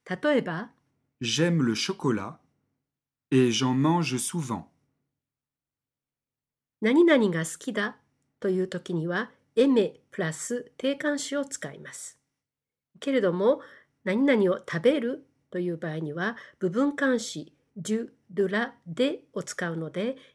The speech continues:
Speaker 1: えー、その代名詞はenになります。では最後に、enを使っ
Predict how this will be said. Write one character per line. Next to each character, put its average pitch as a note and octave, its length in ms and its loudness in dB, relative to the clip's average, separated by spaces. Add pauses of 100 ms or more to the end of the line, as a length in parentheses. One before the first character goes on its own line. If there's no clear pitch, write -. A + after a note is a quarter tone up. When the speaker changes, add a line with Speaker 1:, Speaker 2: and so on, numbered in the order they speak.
Speaker 1:
え E3 160 -8
ー、 D#3+ 40 -8
そ - 120 -8
の G#3 160 0
代 G#3 220 -2
名 A3 180 0
詞 G#3+ 180 -8
は G3+ 220 -6 (300)
en A#3 240 -2 (200)
に B3 140 -2
な E3 100 -6
り C#3 120 -14
ま - 140 -14
す。 - 240 -20 (1400)
で C4+ 140 4
は C#4+ 120 6
最 A3 260 0
後 F3+ 120 4
に、 G3+ 360 2 (280)
en C4+ 240 2
を F#3+ 80 0
使 G3+ 220 -6
っ E3+ 80 -4